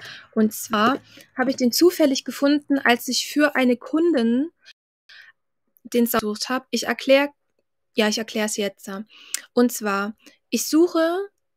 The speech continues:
den Sound für die Kunden aus, aus folgenden Gründen.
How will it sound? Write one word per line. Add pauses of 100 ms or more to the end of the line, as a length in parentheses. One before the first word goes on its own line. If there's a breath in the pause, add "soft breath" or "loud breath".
(240)
den
Sound
für
die
Kunden
aus,
aus
folgenden
Gründen.